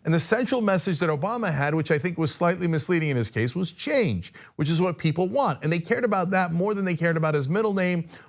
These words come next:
or his complexion. And in the case of Sanders and Elizabeth Warren,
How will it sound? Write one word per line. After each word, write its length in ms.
or 200
his 140
complexion. 680
And 100
in 60
the 80
case 340
of 120
Sanders 500
and 280
Elizabeth 480
Warren, 480